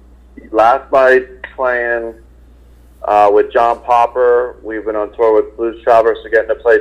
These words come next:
dueling, you know, or, you know, dueling harmonicas with John Popper is just unbelievable.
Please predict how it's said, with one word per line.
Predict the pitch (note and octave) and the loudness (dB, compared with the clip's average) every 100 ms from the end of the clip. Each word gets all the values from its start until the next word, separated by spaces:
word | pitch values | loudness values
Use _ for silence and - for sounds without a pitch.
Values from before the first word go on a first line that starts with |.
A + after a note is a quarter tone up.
| - | 0
dueling, | G#2+ A2 A2 - - _ _ | -8 -8 -12 -20 -20 _ _
you | A2 | -6
know, | G2 - - _ _ _ _ - | -6 -6 -18 _ _ _ _ -4
or, | F#2 - - _ _ _ _ _ - | -4 -6 -20 _ _ _ _ _ -8
you | G2 | -6
know, | F#2+ F2+ - _ _ _ _ - - | -6 -8 -20 _ _ _ _ -20 -10
dueling | - B2 A#2+ | -2 0 2
harmonicas | A2+ A2 A2+ A#2 A2+ A#2 G#2 - | 0 2 4 4 2 0 -2 -6
with | A2 - | -6 -2
John | A2+ A#2 - | 0 0 2
Popper | A#2+ A#2 - A2 F#2+ | 2 2 0 -2 -2
is | - - _ - - _ _ _ _ _ _ _ - | -8 -20 _ -20 -20 _ _ _ _ _ _ _ -20
just | - - _ _ - | -20 -20 _ _ -8
unbelievable. | G#2 G#2 A2+ G#2+ G#2 G#2+ G#2+ G2+ - | -4 0 0 0 2 4 4 0 -4